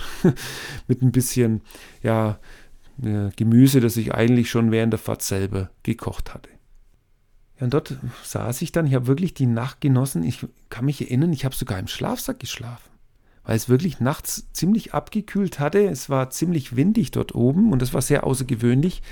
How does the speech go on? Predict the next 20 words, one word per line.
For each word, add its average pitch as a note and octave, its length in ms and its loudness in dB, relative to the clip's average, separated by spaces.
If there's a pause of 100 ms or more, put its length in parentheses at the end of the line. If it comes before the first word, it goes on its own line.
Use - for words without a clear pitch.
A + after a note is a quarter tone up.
(380)
weil A#2+ 100 -2
die B2 100 0
Nächte C3+ 300 -2
zuvor C#3+ 440 -4
hatte C3+ 140 0
ich A#2 100 -8
immer C#3 360 0 (420)
oben C#3 300 2
ohne C3+ 340 2
gerade B2 340 0
mal B2 200 2
auf B2+ 160 -2
der A2+ 100 -2
Matratze - 480 -4
geschlafen, A#2+ 520 -4
weil's A#2 300 -4 (360)
einfach A2+ 400 -6
zu - 260 -8
heiß - 320 -12
war. - 220 -20